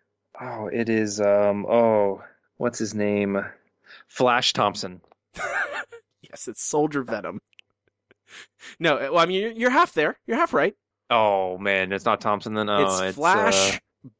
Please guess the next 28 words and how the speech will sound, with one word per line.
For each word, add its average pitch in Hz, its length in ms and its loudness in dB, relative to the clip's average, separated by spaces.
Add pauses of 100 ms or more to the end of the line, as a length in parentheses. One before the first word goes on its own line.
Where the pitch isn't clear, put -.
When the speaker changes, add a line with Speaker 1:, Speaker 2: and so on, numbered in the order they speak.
Speaker 2:
Baylor. 92 640 -2 (420)
Speaker 1:
Baylor, 151 540 4
dang - 300 -10
it. - 360 -6
Speaker 2:
Like 123 220 -4
Speaker 1:
So 131 140 -8
Speaker 2:
the, - 20 -8
Speaker 1:
close. 117 300 -4
Speaker 2:
like 123 160 0 (180)
the, 120 320 2
like 123 140 -4
the 127 80 -10
college. 92 440 -10 (300)
Yeah, 123 140 -8
signs 127 400 -2
a, 127 140 4
Speaker 1:
Yeah. 107 260 4
Speaker 2:
signs 180 340 2
a 170 60 -2
baseball 160 440 4
to 139 60 0
Marge 123 560 0
with 123 180 -2
the 117 100 -6
hotel 123 340 -2
room 110 340 -4 (360)
on 104 180 -2
it. - 280 -8